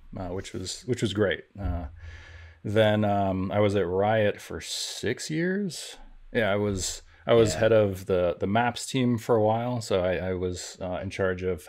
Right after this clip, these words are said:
Speaker 1: Howling Abyss, the A ram map, and Summoner's Rift rework.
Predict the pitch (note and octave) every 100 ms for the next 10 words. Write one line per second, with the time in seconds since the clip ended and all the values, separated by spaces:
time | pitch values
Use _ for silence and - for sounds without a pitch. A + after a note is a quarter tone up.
0 | - A#2+ A2 G#2+ G#2 A2 - G#2 A2 A2
1 | A2 A2 A2 - G#2 F#2+ F#2 - G2 F#2+
2 | F2 G#2+ G#2+ - - - A#2 A2+ A#2 A2+